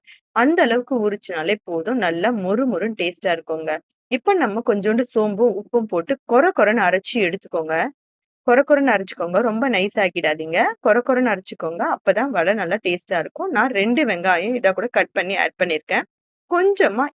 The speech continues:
இஞ்சியும் பூண்டையும் நசுக்கி வச்சிருந்தேங்க, அதையும் நான் இப்ப போட்டுக்கிறேன். இது கூட ரெண்டு பச்சை மிளகாவை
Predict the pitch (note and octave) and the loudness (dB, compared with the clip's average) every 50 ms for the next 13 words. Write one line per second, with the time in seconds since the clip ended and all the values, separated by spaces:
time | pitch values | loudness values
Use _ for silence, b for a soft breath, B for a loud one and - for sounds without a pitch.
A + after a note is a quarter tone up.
0 | - A3+ A#3 B3+ C4 C4 C4+ A3+ A3+ C4+ B3+ - G3+ F#3+ E3 E3 F3+ A#3 B3 F#3+ | -4 0 2 2 2 2 2 2 2 0 0 -2 -4 -4 -4 -2 -2 -2 0 -2
1 | E3 E3+ - - - A3+ F3 E3 - E3+ D#3+ D#3 D#3 D#3 E3 G3 A#3+ - _ _ | -2 -4 -4 -4 -2 -2 -2 0 -2 -6 -6 -4 -6 -4 -2 -2 -2 -2 _ _
2 | _ _ _ _ _ - A3+ B3 B3 D#4+ E4 E4+ D4+ B3+ G3+ F3+ - - G#3+ G#3+ | _ _ _ _ _ 0 0 2 2 2 2 2 0 0 0 -2 -4 -6 -10 -2
3 | G3+ F#3 F3 - E3 E3 - E3 F#3 C4+ F4 _ _ _ _ _ _ _ _ _ | -2 -2 -2 -2 -6 -4 0 0 0 0 -2 _ _ _ _ _ _ _ _ _
4 | _ _ _ - C4 B3+ G4 F#4+ - F4 C#4 G3+ G#3+ A#3+ A3+ G#3+ G#3+ A#3+ C4+ D#4+ | _ _ _ -6 2 2 2 4 4 2 2 4 2 2 2 2 2 2 2 0
5 | - - A3 - - - C#4 B3 G#3+ F#3+ E3+ E3 E3 D#3+ D#3 E3+ - | 2 0 -2 -2 0 -2 0 0 2 2 2 2 2 2 2 2 0